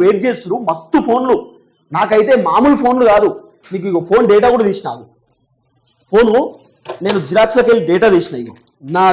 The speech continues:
Jio ఫోన్ నెంబర్కి ఎన్ని ఫోన్లు తెలుసా? ఇగో Jio నెంబర్కి,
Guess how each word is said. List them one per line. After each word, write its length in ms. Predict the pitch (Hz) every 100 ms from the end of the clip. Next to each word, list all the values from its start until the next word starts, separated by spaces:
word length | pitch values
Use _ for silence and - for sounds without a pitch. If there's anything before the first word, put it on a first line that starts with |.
| -
Jio 220 | 190 226 226 208
ఫోన్ 160 | 185 180
నెంబర్కి 400 | 190 185 170 453 - - _ _ _ _ 165
ఎన్ని 200 | 233 285 285
ఫోన్లు 180 | 262 262
తెలుసా? 180 | 214 165 185
ఇగో 100 | 170
Jio 140 | 170 220 196
నెంబర్కి, 340 | 180 160